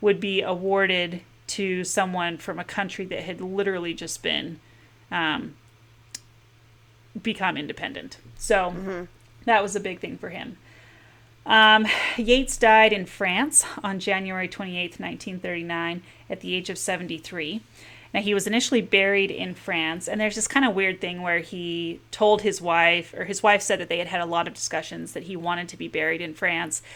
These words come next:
Speaker 1: and then, like, a year later, when all the hype died down, he wanted his remains to be moved back to Ireland.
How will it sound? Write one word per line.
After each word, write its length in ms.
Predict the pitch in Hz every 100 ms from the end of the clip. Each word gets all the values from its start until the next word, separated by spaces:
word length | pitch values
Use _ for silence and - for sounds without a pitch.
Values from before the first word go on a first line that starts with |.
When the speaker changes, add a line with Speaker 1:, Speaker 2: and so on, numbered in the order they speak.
| - - 196
Speaker 1:
and 120 | 190
then, 140 | 185
like, 200 | 175 170 196
a 40 |
year 280 | 190 190 185
later, 360 | 175 175 175 175
when 100 | 170
all 80 |
the 60 | 165
hype 320 | - 175 170
died 260 | 196 196 190
down, 380 | 202 196 196 196 - -
he 140 | - 185
wanted 300 | 170 175 175
his 180 | 185 170
remains 380 | 165 160 160
to 80 | -
be 100 | 165
moved 380 | 160 160 160 -
back 220 | 156 160
to 120 | -
Ireland. 540 | - 165 170 185 196